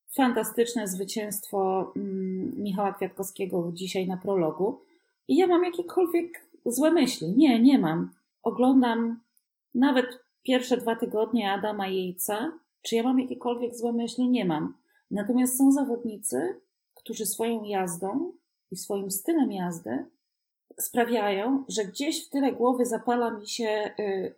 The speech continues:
taki alarmowy dzwoneczek i kontrolki zaczynają się świecić na czerwono, bo ja to już gdzieś widziałam i to nie były dobre skojarzenia. I myślę, że to jest to, co od początku,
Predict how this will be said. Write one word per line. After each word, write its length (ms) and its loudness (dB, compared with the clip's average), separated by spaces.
taki 320 -2
alarmowy 500 0
dzwoneczek 800 -4
i 100 -4
kontrolki 800 0
zaczynają 520 -2
się 120 -8
świecić 400 -4
na 120 -6
czerwono, 760 -4
bo 200 2
ja 280 2
to 200 2
już 240 -2
gdzieś 580 -4
widziałam 640 0
i 100 -4
to 140 -8
nie 160 -4
były 400 -2
dobre 260 -2
skojarzenia. 720 -6
I 140 0
myślę, 420 2
że 460 -2
to 180 2
jest 260 2
to, 120 4
co 180 -2
od 140 -2
początku, 880 -4